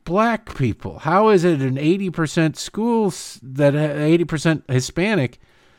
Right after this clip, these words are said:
How is that? How's that come to be? How does that make sense? It doesn't make sense. Nothing that the left says makes sense if you think about it, which is why they don't teach people to think.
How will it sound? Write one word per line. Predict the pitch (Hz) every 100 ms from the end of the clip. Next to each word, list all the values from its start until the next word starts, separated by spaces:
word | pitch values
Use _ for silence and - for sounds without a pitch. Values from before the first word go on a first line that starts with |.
| _ _ _ _ _ _ _ _ _ -
How | - 185 208
is | 208 156 139
that? | 185 220 196 - - _ _ _ _ _ - 120 156
How's | 160 196
that | 220 240 -
come | 147 107
to | -
be? | 87 85 - - _ _ _ _
How | - 202
does | 196
that | 208 202
make | 147 107
sense? | - 113
It |
doesn't | 180 160 151
make | 110 92
sense. | - 95 76 - - - -
Nothing | 123 160 226 - 143 101 101 _ -
that | 131 120
the | 120
left | 113 110 -
says | - 101 95
makes | 101 92 - -
sense | - 151 107 -
if | 107
you | 120
think | 123 165 180
about | 110 95 95
it, | 110
which | 117 120
is | 147 139
why | 147 180 202 196
they | 180
don't | 160 156 165 _
teach | - 208 - -
people | - - 113 - - - - - _ _
to | 165
think. | 160 - 247 156 _